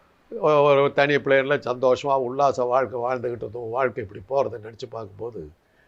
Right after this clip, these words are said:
எவ்வளோ ஜாலியா வாழ்க்கை வாழ்ந்துகிட்டு இருந்தது. ரோல்ஸ் ராய்ஸ் கார் என்ன, தனி விமானம் என்ன, பெண்களோட போறது என்ன, என்ன வாழ்க்கை, எவ்வளோ ஜாலியா இருந்தது. இப்போ தெரியுதா தம்பி, அரசியல் நீ நினைக்கிற மாதிரி அவ்வளோ சுலபம் இல்லை. நாங்கெல்லாம் அந்த போது சொன்ன போது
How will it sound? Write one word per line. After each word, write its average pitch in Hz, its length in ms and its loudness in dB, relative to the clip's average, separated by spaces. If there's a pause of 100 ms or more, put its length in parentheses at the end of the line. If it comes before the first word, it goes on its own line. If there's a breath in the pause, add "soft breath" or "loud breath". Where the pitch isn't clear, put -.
எவ்வளோ 127 280 0
ஜாலியா 135 420 -2
வாழ்க்கை 127 340 -4
வாழ்ந்துகிட்டு 104 380 -10
இருந்தது. 95 240 -18 (100)
ரோல்ஸ் 135 240 -2
ராய்ஸ் 107 240 -12
கார் 120 240 -8
என்ன, 85 360 -16 (460)
தனி 139 240 0
விமானம் 127 480 -4
என்ன, 104 320 -16 (340)
பெண்களோட 135 580 -4
போறது 127 260 -2
என்ன, 101 320 -12 (100)
என்ன 131 280 -10
வாழ்க்கை, 110 500 -8
எவ்வளோ 120 280 -10 (120)
ஜாலியா 123 340 -8
இருந்தது. 98 280 -18 (840)
இப்போ 156 160 -2 (100)
தெரியுதா 160 360 4
தம்பி, 135 300 -4 (480)
அரசியல் 143 460 0
நீ 135 120 -2
நினைக்கிற 127 420 -4
மாதிரி 127 240 0
அவ்வளோ 120 220 0
சுலபம் 127 380 0
இல்லை. 117 200 -2
நாங்கெல்லாம் 117 540 -8
அந்த 113 200 -12
போது 131 180 -4
சொன்ன 123 220 -6
போது 127 260 -12